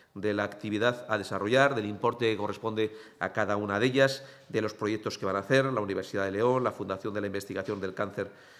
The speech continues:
en, eh, Salamanca, eh, la propia Universidad de Valladolid, eh, en fin, todo el tipo de desarrollo que tienen ustedes en la documentación que no paso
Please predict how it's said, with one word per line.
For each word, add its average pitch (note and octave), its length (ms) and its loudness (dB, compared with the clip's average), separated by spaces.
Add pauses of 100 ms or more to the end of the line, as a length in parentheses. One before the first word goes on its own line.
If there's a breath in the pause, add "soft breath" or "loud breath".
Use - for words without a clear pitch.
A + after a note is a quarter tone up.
(300 loud breath)
en, G2 440 -4 (140)
eh, G2 140 -6
Salamanca, B2+ 1040 2 (420 loud breath)
eh, F#2+ 760 -2
la F#2+ 200 -2
propia A2+ 240 0
Universidad G#2 460 0
de G2+ 100 0
Valladolid, G2+ 600 2 (680 loud breath)
eh, G2+ 360 -2
en F#2+ 80 -4
fin, B2 200 0 (140)
todo G#2+ 160 2
el G#2 80 0
tipo G#2+ 280 -2
de G#2 280 2 (120)
desarrollo G#2 520 0
que G#2+ 80 -6
tienen G#2+ 180 -4
ustedes G#2 280 -2
en G#2 40 -6
la G#2 80 -2
documentación G2+ 600 -4
que G2+ 100 -6
no G2 80 -4
paso G2+ 360 -4